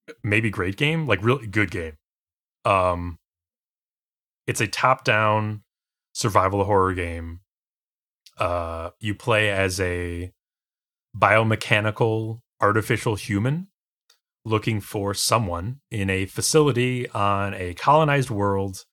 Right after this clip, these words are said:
that has apparently undergone some kind of cata-, catastrophe, which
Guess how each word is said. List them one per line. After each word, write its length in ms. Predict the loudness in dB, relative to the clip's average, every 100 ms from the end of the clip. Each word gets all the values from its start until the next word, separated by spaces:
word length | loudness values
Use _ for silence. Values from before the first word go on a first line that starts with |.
| _ _ _ _ _ _ _
that 220 | 0 2 4
has 160 | 2
apparently 440 | 2 2 2 2 -2
undergone 540 | -2 0 2 2 0
some 200 | -4 -2
kind 220 | -2 -2
of 160 | -4 -4
cata-, 440 | -4 -4 -4 -6 -6
catastrophe, 840 | -4 0 2 2 -2 -8 -8 -8 -12 _ _ _ _
which 440 | -4 -4 -4 -10